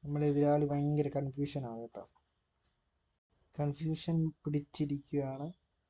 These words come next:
അപ്പോൾ ആദ്യമായിട്ടാണെന്നവർ സബ്സ്ക്രൈബ് അടിക്കുക, ഇതുപോലത്തുള്ള ചെസ് വീഡിയോസ് കാണാൻ.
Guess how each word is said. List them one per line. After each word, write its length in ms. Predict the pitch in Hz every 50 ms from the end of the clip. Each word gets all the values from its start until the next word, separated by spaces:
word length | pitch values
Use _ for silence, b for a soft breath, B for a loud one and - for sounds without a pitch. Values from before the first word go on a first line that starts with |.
| _ _ _ _ _ _ _ _ _
അപ്പോൾ 160 | - 147 139 139
ആദ്യമായിട്ടാണെന്നവർ 600 | 143 143 151 147 156 151 151 151 151 151 156 170 165
സബ്സ്ക്രൈബ് 340 | - 143 - - - 139 139
അടിക്കുക, 320 | 135 131 117 - 127 131 135 160 - _ _ _ _ _ _ _ _ _
ഇതുപോലത്തുള്ള 580 | 156 151 143 151 151 147 143 - 151 147 147 151 147 - _ _ _ _ _ _ _
ചെസ് 260 | - 180 175 - - -
വീഡിയോസ് 380 | 156 139 139 131 131 - - - -
കാണാൻ. 280 | 139 135 135 135 131